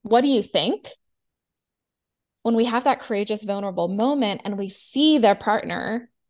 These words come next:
say, "Yes, oh my gosh, of course, that sounds great to me. I want you to feel really connected. I want the same things as you, and that plan feels good, and we're on the same page, and we're working as a team," that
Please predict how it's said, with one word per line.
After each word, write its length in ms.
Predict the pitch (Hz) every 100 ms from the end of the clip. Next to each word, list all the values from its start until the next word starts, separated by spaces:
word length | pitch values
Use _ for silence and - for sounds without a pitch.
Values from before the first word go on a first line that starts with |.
| _ _ _ _
say, 420 | 226 202 185 -
"Yes, 720 | 202 226 320 285 208 - - - _ _ _ _ -
oh 120 | 330
my 140 | 330 320
gosh, 260 | 330 320
of 180 | 285 -
course, 460 | - 349 370 320 -
that 160 | -
sounds 220 | 269 262
great 360 | 262 240 285 294
to 100 | 277
me. 120 | 247
I 80 | 202
want 240 | 208 262 262
you 80 | 262
to 60 |
feel 200 | 262 247
really 200 | 226 220
connected. 440 | 220 220 196 214 185 -
I 200 | 254 285
want 240 | 285 277 254
the 80 |
same 320 | 262 262 254 247
things 300 | 262 320 285
as 140 | 220
you, 160 | 208 196
and 160 | 220
that 160 | 220 -
plan 340 | - 262 285
feels 320 | 285 220 208 -
good, 400 | 190 185 262 330
and 120 | 226
we're 160 | 202 196 -
on 200 | 185 226
the 80 | 240
same 260 | 202 -
page, 460 | 208 202 190 330 -
and 140 | - 180
we're 120 | 190
working 340 | - 247 240
as 120 | 214 208
a 40 |
team," 500 | - - - - 294 392 _ _ _ _ _ _ _ _ _ _ 208
that 420 | 208 220 370